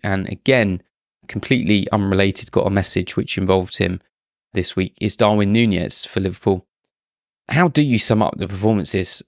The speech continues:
of Darwin Nunez this season or the last couple of seasons? He does absolutely everything right except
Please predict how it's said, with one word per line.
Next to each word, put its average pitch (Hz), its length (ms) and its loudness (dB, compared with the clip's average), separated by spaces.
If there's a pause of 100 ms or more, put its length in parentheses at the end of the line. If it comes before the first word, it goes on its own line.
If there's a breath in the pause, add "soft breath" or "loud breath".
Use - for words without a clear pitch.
of 98 200 -4
Darwin 92 280 2
Nunez 92 400 0
this - 200 -4
season 90 380 -2
or 90 200 -4
the 98 120 -4
last 92 240 0
couple 101 160 -6
of 90 80 -4
seasons? 92 460 -4
He 110 100 -6
does 113 260 0 (120)
absolutely 123 640 -2 (500)
everything 131 400 2
right 92 280 2
except - 340 -4